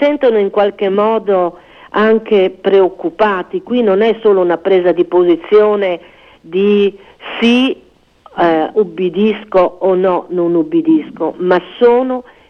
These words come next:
principi morali, spirituali, profondi di vita,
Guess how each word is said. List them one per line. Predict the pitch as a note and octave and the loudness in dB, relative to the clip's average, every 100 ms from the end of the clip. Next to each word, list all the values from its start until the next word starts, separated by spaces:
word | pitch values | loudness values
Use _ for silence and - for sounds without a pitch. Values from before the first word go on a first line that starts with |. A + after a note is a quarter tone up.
| - | -8
principi | G#3 G#3 G3+ - A3+ A3 G3 F3+ - | 0 0 0 -2 -2 -2 -2 -2 -2
morali, | F3 F3+ F#3 F3 E3+ E3 E3+ _ _ - | 0 2 2 -2 -4 -6 -8 _ _ -20
spirituali, | - A3+ G#3+ F#3 E3 E3+ D#3+ C#3+ C#3+ D3+ - _ _ _ | -12 0 0 0 -2 0 0 0 -4 -8 -10 _ _ _
profondi | G3+ G3+ - A#3+ B3+ D4 C4+ C#4+ C4+ _ _ | 0 0 0 0 2 0 -2 -4 -4 _ _
di | - A#3 | -4 -2
vita, | G#3+ D#3+ A#2 - - | 0 0 -2 -8 -12